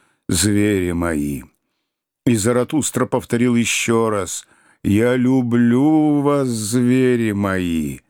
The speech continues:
Орёл же и змея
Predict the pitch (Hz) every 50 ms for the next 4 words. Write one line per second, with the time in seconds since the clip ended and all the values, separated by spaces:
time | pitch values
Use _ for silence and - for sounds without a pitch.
0 | _ _ _ _ - - - - - - - _ - 120 120 127 131 123 127 156
1 | 190 196 185 170 156 147 127 101 80 90 107 135 - - 131 113 110 95 80 76
2 | 82 85 82 82 87 87 85 80 80 92 113 139 165 170 151 123 92 73 -